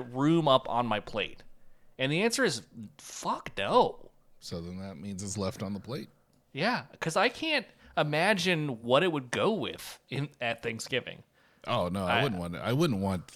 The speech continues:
Speaker 2: see, that's the thing. Like, even if I, even if I could imagine myself eating cheese, and at this point in my life, the answer is no.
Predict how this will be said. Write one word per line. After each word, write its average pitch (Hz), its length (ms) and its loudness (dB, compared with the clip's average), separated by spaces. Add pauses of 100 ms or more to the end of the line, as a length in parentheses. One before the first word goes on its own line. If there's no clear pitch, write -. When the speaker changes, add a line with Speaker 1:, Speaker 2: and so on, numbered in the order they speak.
(120)
Speaker 2:
see, 131 260 4
that's 127 280 2
the 117 80 2
thing. 101 340 0
Like, 90 440 -6
even 143 300 2
if 135 160 2
I, 98 360 0
even 190 420 4
if 170 160 2
I 135 160 0
could 147 440 2
imagine 113 680 0
myself 101 540 -4
eating 87 380 -8
cheese, 87 440 -8
and 98 120 -6
at 104 100 -8
this 143 220 0
point 82 280 -8
in 64 80 -8
my 82 160 -10
life, 80 560 -10
the 104 300 -2
answer 87 340 -2
is 90 240 -6
no. 87 500 -6